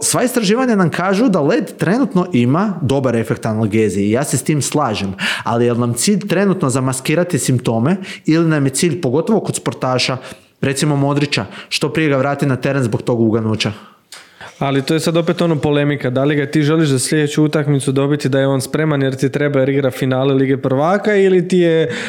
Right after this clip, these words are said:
Speaker 2: a, predsezona pa ga želiš do sezone potpuno rehabilitirano?
Speaker 1: Sedamsto posto se slažem. Ako trebaš Modrića iduću tekmu, ide u kantu leda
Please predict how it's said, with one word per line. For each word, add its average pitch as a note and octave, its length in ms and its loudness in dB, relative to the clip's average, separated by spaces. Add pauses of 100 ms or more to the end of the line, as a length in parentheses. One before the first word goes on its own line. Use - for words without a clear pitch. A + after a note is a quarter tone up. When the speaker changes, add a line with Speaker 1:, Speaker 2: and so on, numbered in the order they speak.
(120)
Speaker 2:
a, D3+ 360 2
predsezona E3 600 0
pa D3 120 0
ga C#3+ 120 2
želiš D#3 260 2
do D3 140 2
sezone D3 460 2
potpuno C3 680 2
rehabilitirano? B2 760 -2
Speaker 1:
Sedamsto B2 460 0
posto B2 280 -2
se A2+ 120 -2
slažem. A2+ 440 -2
Ako D#3+ 240 -4
trebaš D#3+ 320 -2
Modrića D3 420 0
iduću B2+ 300 0
tekmu, D#3+ 480 2 (360)
ide C#3+ 340 2
u C3 160 2
kantu C3+ 380 0
leda B2+ 480 0